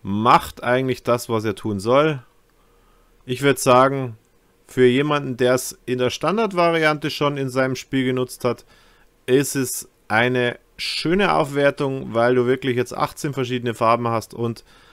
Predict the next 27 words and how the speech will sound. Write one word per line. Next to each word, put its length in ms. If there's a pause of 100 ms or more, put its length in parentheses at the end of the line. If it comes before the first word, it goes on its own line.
(260)
das 420 (120)
ein 300
oder 220
andere, 600
was 220
du 120
verändern 420
kannst, 300
wenn 100
du 80
sagst, 300
okay, 200
du 60
möchtest 380
kein 260
Dach, 320
du 140
möchtest 380
keine 320
Rohre 360
haben 340 (540)
und, 220
und, 140
und. 320 (680)
Äh, 140 (1120)
wie 460
gesagt 800